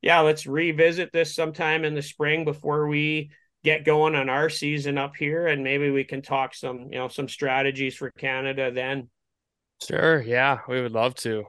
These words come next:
Speaker 2: definitely do that. So we'll definitely be back in touch. So again, Glenn, thank you so much for coming on tonight. We really appreciate it.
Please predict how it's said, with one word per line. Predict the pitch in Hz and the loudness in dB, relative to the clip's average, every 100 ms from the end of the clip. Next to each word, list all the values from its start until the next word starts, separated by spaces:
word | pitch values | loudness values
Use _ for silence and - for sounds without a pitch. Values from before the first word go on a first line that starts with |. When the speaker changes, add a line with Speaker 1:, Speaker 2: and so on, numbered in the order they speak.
| _ - | _ -8
Speaker 2:
definitely | 110 - 113 107 | -6 -6 -8 -6
do | 110 107 | -6 -4
that. | 104 101 - | -4 -4 -6
So | 107 101 101 | -6 -6 -8
we'll | - 110 | -10 -4
definitely | 117 - 127 | -4 -2 -4
be | 117 120 | -2 -2
back | 120 117 - | 0 0 -2
in | 113 | -6
touch. | - 117 113 - | -2 -2 -2 -2
So | 117 110 110 - _ - | 0 0 -2 -6 _ -6
again, | 120 131 131 131 110 _ | 0 2 2 -2 -6 _
Glenn, | 120 123 123 117 - _ | -4 -2 -2 -4 -10 _
thank | 117 123 120 | -4 -4 -4
you | |
so | 113 123 | -4 -4
much | 117 117 - | -2 -4 -4
for | 113 | -6
coming | 120 117 113 | -4 -4 -2
on | 113 107 | -2 -4
tonight. | 117 113 113 - | -4 -2 -2 -2
We | 104 | -4
really | 107 110 110 | -4 -2 -4
appreciate | - 117 107 113 110 110 113 | -6 -8 -6 -4 -2 0 0
it. | 110 | -2